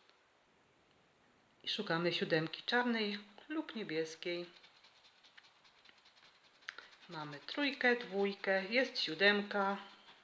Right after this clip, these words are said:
No to ładnie rozpoczynamy ten tydzień. Szóstka, jest jakaś wygrana, nie będzie całkiem zerowa, mam nadzieję. I w siódemce mamy...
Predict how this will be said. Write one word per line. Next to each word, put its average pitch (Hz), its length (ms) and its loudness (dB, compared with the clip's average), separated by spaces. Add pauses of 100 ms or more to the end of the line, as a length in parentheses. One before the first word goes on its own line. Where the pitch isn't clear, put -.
(340)
No 170 60 -12
to - 180 -6
ładnie 165 440 6
rozpoczynamy 165 680 -6
ten 165 200 -8
tydzień. 202 560 0 (960)
Szóstka, 202 600 6
jest 208 200 6
jakaś 180 220 6
wygrana, 185 420 10
nie 180 140 6
będzie 185 280 2
całkiem 180 420 0 (680)
zerowa, 185 440 8
mam 175 220 6
nadzieję. 175 640 8 (2000)
I 269 120 2
w 269 40 4
siódemce 214 640 10
mamy... 175 680 8